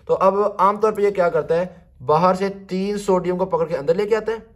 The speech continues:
और इसके बदले में एक कैल्शियम को सेल से बाहर निकाल देता है। वैसे अभी आगे जाके हम कॉन्सेप्ट देखेंगे, उल्टा भी कर सकता है। ये ऐसे भी कर सकता है कि तीन सोडियम को बाहर निकाल दे और एक कैल्शियम को अंदर ले आए।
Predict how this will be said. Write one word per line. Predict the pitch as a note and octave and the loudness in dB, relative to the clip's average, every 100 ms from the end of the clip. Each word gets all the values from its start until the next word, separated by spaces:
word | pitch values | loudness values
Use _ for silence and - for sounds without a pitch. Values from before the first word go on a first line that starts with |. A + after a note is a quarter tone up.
| _ _ _ - | _ _ _ -2
और | E3 F3 | 0 0
इसके | F3 F#3+ | -4 -2
बदले | E3 D3+ D#3+ | 0 0 0
में | D#3+ | -2
एक | E3 D#3+ E3 E3 | -4 -2 -2 0
कैल्शियम | D#3+ C#3+ D3+ C#3+ | 0 0 0 -4
को | C#3+ | -2
सेल | C#3 B2+ | -2 0
से | D3 F#3 - _ _ _ - | -2 -4 -16 _ _ _ -10
बाहर | A#2+ A2+ | -8 -6
निकाल | G#2+ G2 | -8 -12
देता | F2+ - | -14 -18
है। | - _ _ _ _ _ _ G#2 | -20 _ _ _ _ _ _ -10
वैसे | G#2+ A2 C3+ | -10 -6 -6
अभी | A2 A#2 | -6 -8
आगे | G#2 A#2 | -4 -4
जाके | A#2 A2+ | -4 -4
हम | B2+ A2+ | -8 -6
कॉन्सेप्ट | A2+ A2+ A2 | -8 -8 -10
देखेंगे, | G#2 G2 A2+ B2 F3+ - - _ C3 | -10 -8 -6 -6 -6 -12 -20 _ -6
उल्टा | C3 F3+ | 0 2
भी | G3+ | 2
कर | E3 | 0
सकता | A2+ G2+ F2+ | -4 -10 -14
है। | D#2+ - - - - | -20 -20 -20 -20 -16
ये | C3 D3+ | -8 -2
ऐसे | D3+ G#3 | 4 4
भी | A#3+ | 4
कर | F#3 | 2
सकता | E3 E3 | 2 0
है | F3+ | 0
कि | F#3 | -2
तीन | F#3+ F3+ G3 | -4 -4 -2
सोडियम | F#3+ F#3 F3+ F#3 | 2 2 2 0
को | F#3 F3 | 0 0
बाहर | C3 A#2 | 0 -2
निकाल | D3+ F#3+ F#3+ | 2 2 4
दे | G#3+ G#3+ - | 2 0 2
और | D3+ | 2
एक | D#3+ | 4
कैल्शियम | D#3+ D#3 D#3 | 2 0 -2
को | |
अंदर | C#3 C#3+ | -2 0
ले | C#3 | 2
आए। | C3+ | 0